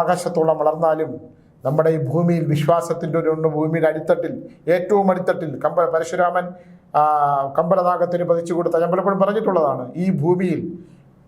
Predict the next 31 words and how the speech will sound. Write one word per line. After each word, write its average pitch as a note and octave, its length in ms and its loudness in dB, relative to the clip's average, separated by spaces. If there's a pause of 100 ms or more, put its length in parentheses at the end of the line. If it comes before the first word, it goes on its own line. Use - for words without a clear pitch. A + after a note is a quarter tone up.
ഭൂമിയുടെ E3+ 340 2
അടിത്തട്ടിൽ, F3 420 0 (120)
പാതാളത്തിൽ F#3 540 2 (520)
ഒരു D3 180 0
വിശ്വാസത്തിൻ്റെ, D3 600 -2 (100)
നാഗത്തിൻ്റെ C#3+ 500 -2
ഒരു C3+ 160 -2
ശക്തിയുണ്ട്. B2 500 -4 (580)
ആ - 20 4 (340)
ശക്തി F#3+ 340 0
എന്ന് G3+ 160 2
പറയുന്നത് G3+ 420 2 (240)
എല്ലാ G#3+ 200 0 (180)
സൗഭാഗ്യങ്ങളും F3+ 720 -2
നമുക്ക് E3 280 -6
പകർന്നു E3 300 -2
തരുന്നതാണ്. C#3 500 -2 (640)
അങ്ങനെ E3 260 2 (180)
എല്ലാ E3+ 220 4 (200)
സൗഭാഗ്യങ്ങളും E3+ 800 0
പകർന്നു E3+ 280 -2
തരുന്നതുകൊണ്ട് D#3+ 420 -4 (580)
എനിക്ക് D#3 240 2
എല്ലാ D#3+ 120 4 (120)
മാസത്തിലും D#3+ 420 -2
ഒരു D#3+ 120 2
ദിവസം E3 300 0
ഞാൻ D3+ 160 2
അവിടെ D#3 180 0
പോയി D#3+ 120 -2 (100)
ഇതുപോലെ D3+ 300 0